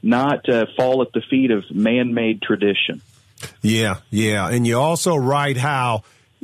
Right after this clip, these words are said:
Speaker 2: you know, you, you, you, you have, uh, as soon as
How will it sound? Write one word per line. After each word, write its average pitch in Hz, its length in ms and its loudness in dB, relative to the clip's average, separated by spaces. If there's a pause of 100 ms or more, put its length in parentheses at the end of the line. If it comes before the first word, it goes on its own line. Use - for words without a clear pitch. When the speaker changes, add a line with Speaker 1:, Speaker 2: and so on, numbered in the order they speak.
(220)
Speaker 2:
you 175 160 2
know, 123 200 2
you, 120 240 0
you, 127 240 0
you, 127 240 0
you 117 300 2
have, 123 640 -2
uh, 104 280 -2 (320)
as 117 140 0
soon 180 400 2
as 143 260 0